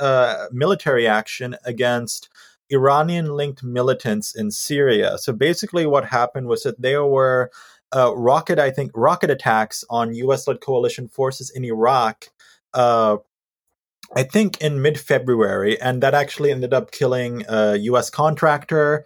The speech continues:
and injured some service members and so on. So this, uh, this attack against basically Iranian-linked militant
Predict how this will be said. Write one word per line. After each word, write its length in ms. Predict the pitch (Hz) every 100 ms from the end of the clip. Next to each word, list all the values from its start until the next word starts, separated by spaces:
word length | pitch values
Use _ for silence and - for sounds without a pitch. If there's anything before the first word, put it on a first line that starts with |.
| - -
and 160 | - 135
injured 400 | 127 127 135 123
some 160 | - 117
service 400 | - 123 117 -
members 440 | 120 104 104 104
and 140 | 110 104
so 320 | - 139 131
on. 340 | 104 101 101 101 - - -
So 680 | - 156 135 123 120 113 - _ _
this, 480 | 127 165 175 - -
uh, 300 | 165 143 131 - _
this 240 | 135 156 180
attack 400 | - 147 143 -
against 480 | 139 139 135 131 -
basically 480 | 139 127 139 147 131
Iranian-linked 600 | 120 127 131 127 123 -
militant 460 | 123 123 - 117